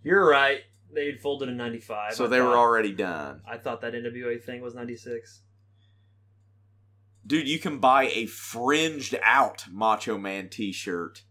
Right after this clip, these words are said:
Speaker 2: and a bandana for twenty-five bucks.
Speaker 1: You can't buy a freaking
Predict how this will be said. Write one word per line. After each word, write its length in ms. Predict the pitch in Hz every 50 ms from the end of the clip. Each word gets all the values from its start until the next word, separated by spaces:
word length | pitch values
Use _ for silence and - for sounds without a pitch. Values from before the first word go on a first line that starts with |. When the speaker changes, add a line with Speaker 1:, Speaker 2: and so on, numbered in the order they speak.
| _ _ _ _ _ _ _ _ _ _ _ -
Speaker 2:
and 340 | 127 156 180 196 196 175 151
a 60 | 143
bandana 640 | 120 117 120 117 113 107 95 107 107 107 98 92 85
for 140 | - -
twenty-five 600 | 87 - - 107 101 92 87 - 101 90 85 -
bucks. 480 | - 87 76 69 57 - - - - - -
Speaker 1:
You 80 | -
can't 300 | - - 147 123 117 120
buy 180 | 117 117 113 110
a 60 | 107
freaking 680 | 104 - - 123 120 120 - 110 104 101 98 101 110